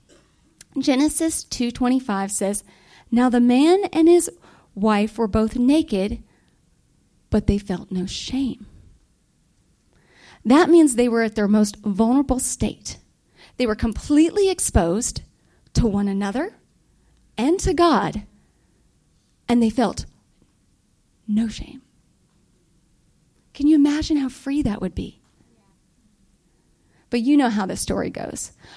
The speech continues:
The old snake in the grass devil saw their vulnerability, and he ambushed them with shame.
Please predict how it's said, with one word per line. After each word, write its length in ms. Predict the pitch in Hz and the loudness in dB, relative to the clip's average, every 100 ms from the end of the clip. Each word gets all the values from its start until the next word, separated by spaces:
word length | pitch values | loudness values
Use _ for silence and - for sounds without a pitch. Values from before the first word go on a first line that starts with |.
| - | -4
The 100 | 220 | -4
old 160 | 208 | -2
snake 280 | - 220 226 | -4 -2 0
in 80 | 302 | 2
the 80 | 320 | 2
grass 300 | 294 285 - | 0 -2 -2
devil 320 | 240 220 247 | -2 -2 -2
saw 380 | - - 196 247 | -4 -2 0 2
their 160 | 311 | 2
vulnerability, 720 | 277 240 220 196 185 190 185 185 | 2 2 2 0 -2 -4 -8 -6
and 100 | 240 | -6
he 140 | 240 - | -6 0
ambushed 600 | 269 330 262 190 - - | 4 4 2 -2 -4 -4
them 160 | 185 | -4
with 120 | 175 190 | -4 -8
shame. 380 | - 196 - | -8 -10 -12